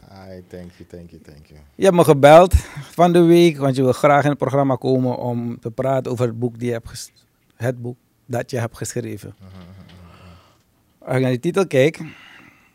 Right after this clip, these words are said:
Speaker 2: is het best een tof boek.
Speaker 1: Jawel, jawel. Het is, het is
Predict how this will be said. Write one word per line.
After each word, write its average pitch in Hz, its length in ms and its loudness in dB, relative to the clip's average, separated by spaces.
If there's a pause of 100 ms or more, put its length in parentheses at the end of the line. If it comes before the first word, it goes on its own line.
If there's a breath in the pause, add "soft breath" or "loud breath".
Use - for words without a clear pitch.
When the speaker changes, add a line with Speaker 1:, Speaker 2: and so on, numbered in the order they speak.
(140)
Speaker 2:
is 147 100 -6
het 143 100 -4
best 123 140 -2
een 139 100 -4
tof 151 220 2
boek. 147 260 -6 (760 soft breath)
Speaker 1:
Jawel, 110 680 -14
jawel. 82 440 -20
Het 117 140 -20
is, 87 280 -20
het 85 180 -20
is - 400 -20